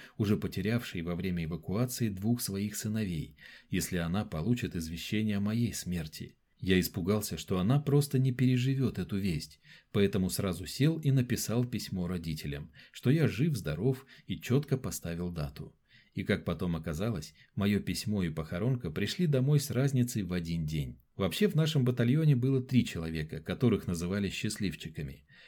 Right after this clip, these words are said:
Командир роты Николай Гордеев, Ваня Дубовик и я, потому что с тех пор, как мы пришли на фронт,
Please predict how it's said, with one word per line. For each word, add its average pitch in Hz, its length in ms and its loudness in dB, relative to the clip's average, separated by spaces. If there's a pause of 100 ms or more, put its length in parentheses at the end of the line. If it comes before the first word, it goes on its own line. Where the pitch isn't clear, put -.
(240)
Командир 95 440 2
роты 123 260 4
Николай 90 420 -2
Гордеев, 104 600 0 (200)
Ваня 107 360 2
Дубовик 127 540 0 (160)
и 160 80 2
я, 80 340 2 (140)
потому 87 320 -2
что 85 180 -6
с - 80 -8
тех - 240 -6
пор, 107 180 2
как 78 200 -6
мы 85 100 -2
пришли - 300 -4
на 76 160 -2
фронт, 151 360 4